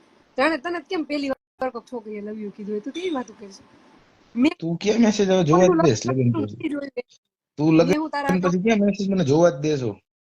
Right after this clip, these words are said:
Speaker 1: મેં ક્યાં, હું, મેં પેલાનું પકડી લે, મેં કેટલાના love you જોયા હશે તારા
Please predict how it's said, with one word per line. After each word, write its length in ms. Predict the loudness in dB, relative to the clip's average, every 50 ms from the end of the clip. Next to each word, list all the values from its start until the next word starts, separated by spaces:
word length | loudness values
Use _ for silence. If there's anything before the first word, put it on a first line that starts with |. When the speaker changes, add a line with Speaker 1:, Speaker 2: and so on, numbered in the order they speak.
| _ _ _ _ _ _ _ _ _ -16
Speaker 1:
મેં 260 | -12 -10 -10 -10 -10
ક્યાં, 160 | -10 -10 -10
હું, 200 | -10 -10 -12 -10
મેં 320 | -10 -8 -8 -6 -8 -8 -10 -14 _ _ _ _ _ _ _ -10
પેલાનું 420 | -8 -6 -4 -4 -4 -4 -6 -8
પકડી 260 | -12 -14 -14 -14 -14
લે, 260 | -14 -14 -14 -12 -12 -12
મેં 220 | -10 -10 -12 -12
કેટલાના 380 | -12 -14 -12 -10 -8 -6 -6 -8
love 240 | -8 -8 -10 -10 -12
you 100 | -14 -14
જોયા 320 | -12 -10 -10 -10 -10 -12
હશે 180 | -14 -16 -18 -18
તારા 200 | -16 -16 -14